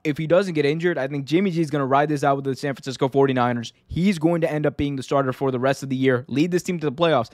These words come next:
And if this forty-niners team gets into the playoffs, they're dangerous. Don't sleep on San Francisco. Do not sleep on this team.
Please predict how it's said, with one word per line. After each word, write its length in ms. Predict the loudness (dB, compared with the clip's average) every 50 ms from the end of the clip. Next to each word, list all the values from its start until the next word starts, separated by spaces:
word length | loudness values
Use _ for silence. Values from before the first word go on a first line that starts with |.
| -20 -10 -4
And 200 | -2 -2 -2 -2 0 0
if 180 | 0 0 0 -2
this 180 | -4 -4 -4 -4
forty-niners 680 | -6 -2 0 2 2 2 4 4 4 4 2 0 -2 -4
team 220 | -4 -6 -4 2
gets 200 | 2 2 2 2
into 180 | -4 -10 -8 -8
the 120 | -10 -6
playoffs, 500 | -2 0 2 4 4 2 0 -4 -8 -20 _ _ _ _ -16 _
they're 180 | 0 2 2 2
dangerous. 540 | 2 0 -2 -2 -4 -6 -10 -12 -14 -16 -20 _ _ _
Don't 340 | -6 2 2 2 2 2 -2
sleep 380 | -8 -12 -6 -2 -2 -2 0 0
on 140 | -2 -2 2
San 180 | 2 0 0
Francisco. 580 | 0 -4 -8 -2 -2 -2 -2 -2 -6 -8 -8 -6 -4
Do 120 | -2 -2
not 320 | 2 2 2 2 2 0
sleep 300 | -2 -6 -6 -4 -2 0
on 140 | 0 0 0
this 140 | -2 -6 -6
team. 280 | -4 -4 -4 -4 -4